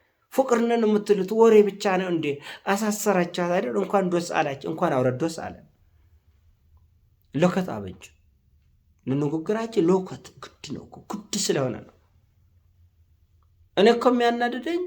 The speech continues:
ውሻ በቀደደ ጅብ ይገባል። እሷ ለምን ተነካች? እሷ ይሄን ተናገረች ይጉረማችሁ ወይ ብለው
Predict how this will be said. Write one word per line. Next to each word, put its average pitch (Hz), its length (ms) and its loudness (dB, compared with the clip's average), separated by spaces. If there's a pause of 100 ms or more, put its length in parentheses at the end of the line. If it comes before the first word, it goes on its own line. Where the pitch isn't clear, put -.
(100)
ውሻ 214 320 -2
በቀደደ 196 420 0 (100)
ጅብ 190 220 -2
ይገባል። 247 400 0 (520)
እሷ 185 160 -2 (260)
ለምን 214 360 4
ተነካች? 196 600 -2 (480)
እሷ 190 180 0 (220)
ይሄን 214 280 4
ተናገረች 214 520 0
ይጉረማችሁ 202 600 4
ወይ 160 140 2
ብለው 180 280 0